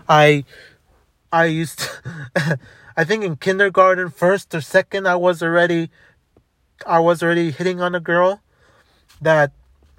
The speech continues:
<laughs> that, uh, this is something I have to say though. And, and I think my mother knows about this. She, she came to, to school, I think during lunchtime. So let, let's go on with this.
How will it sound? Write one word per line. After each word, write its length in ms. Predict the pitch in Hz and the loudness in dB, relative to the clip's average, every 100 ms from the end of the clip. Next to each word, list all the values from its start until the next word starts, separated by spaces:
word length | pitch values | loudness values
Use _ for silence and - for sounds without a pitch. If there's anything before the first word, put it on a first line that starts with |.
| _ _ _ | _ _ _
<laughs> 880 | - - - - - - - - _ | -14 -14 -16 -20 -20 -20 -20 -20 _
that, 300 | - 160 160 - - | 0 2 0 -4 -6
uh, 100 | 214 - | -6 -4
this 240 | 180 208 | -2 -2
is 100 | 220 | -4
something 260 | - 190 190 | -8 -2 0
I 60 | |
have 100 | 180 - | 0 0
to 100 | 180 | -4
say 180 | 185 | -4
though. 220 | 160 143 135 _ _ _ _ _ _ _ _ _ - | -2 -2 -4 _ _ _ _ _ _ _ _ _ -6
And, 220 | 170 - | -6 -6
and 260 | 180 156 160 _ _ _ | -6 -6 -8 _ _ _
I 100 | - | -8
think 180 | 165 175 | -6 -6
my 160 | 180 160 | -4 -2
mother 300 | 160 160 160 | 0 -2 -2
knows 300 | 151 170 170 | 0 -2 -2
about 300 | 180 185 - | 0 0 0
this. 380 | 208 214 - _ _ _ _ _ | -6 -6 -10 _ _ _ _ _
She, 420 | - 180 170 151 | -12 -8 -8 -10
she 180 | - 165 | -18 -20
came 320 | - 196 196 - | -12 -10 -10 -8
to, 280 | 175 151 139 _ _ _ | -6 -6 -8 _ _ _
to 140 | - 160 | -10 -10
school, 440 | - 175 170 165 _ _ _ | -6 -2 0 -2 _ _ _
I 80 | 165 | -8
think 200 | 151 170 | -6 -4
during 260 | 170 165 151 | -2 -2 -2
lunchtime. 600 | 160 170 - 143 135 123 _ _ _ _ _ _ _ | -2 -4 -10 -8 -6 -8 _ _ _ _ _ _ _
So 200 | - 185 | 0 2
let, 260 | 175 196 | 2 -2
let's 240 | 190 185 - | 0 -2 -2
go 200 | 196 185 | 0 2
on 180 | 180 | 2
with 160 | 165 160 | -2 -6
this. 240 | 165 135 | -6 -6